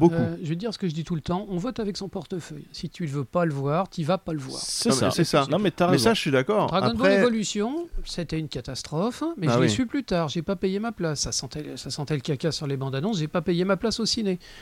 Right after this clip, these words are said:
Speaker 2: Les gens qui sont allés au ciné en me disant : « Ouais, mais c'était pour déconner, on savait que c'était nul », eh ben, ils ont, ils ont justifié ce genre de produit. Euh,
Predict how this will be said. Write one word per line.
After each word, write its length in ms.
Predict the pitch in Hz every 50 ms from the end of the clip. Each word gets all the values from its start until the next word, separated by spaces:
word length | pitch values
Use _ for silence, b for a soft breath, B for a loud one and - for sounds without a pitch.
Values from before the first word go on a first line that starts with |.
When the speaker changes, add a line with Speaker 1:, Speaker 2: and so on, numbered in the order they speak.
| B B -
Speaker 2:
Les 80 | 175 175
gens 180 | 185 269 311 302
qui 120 | - 269
sont 220 | 214 - - 226 220
allés 120 | 214 214
au 100 | 208 190
ciné 260 | - - 208 196 202
en 80 | 196 180
me 80 | 160
disant : « 240 | 151 151 151 165 160 165
Ouais, 280 | 185 208 233 247 240
mais 80 | 233 202
c'était 240 | - - 170 - 170
pour 180 | - 185 165
déconner, 340 | 156 165 151 - 170 170 202
on 100 | 226 202
savait 240 | - - 160 156 165
que 60 | -
c'était 260 | - 147 - - 165
nul », 280 | 170 208 269 320 269 175 B B B B B B -
eh 100 | - 147
ben, 560 | 147 165 - - - - - - 123 - - - 180
ils 180 | 165 151 160
ont, 160 | 180 175 160 156
ils 160 | 165 151 165
ont 80 | 175
justifié 560 | 170 165 226 226 - - 247 220 - - 320 294
ce 140 | - 240 202
genre 140 | 214 226 220
de 80 | 220
produit. 420 | 208 - - 233 220 190 180 170 175 B B B B B B B B B B B B B - -
Euh, 340 | 214 175 87 - 90 - -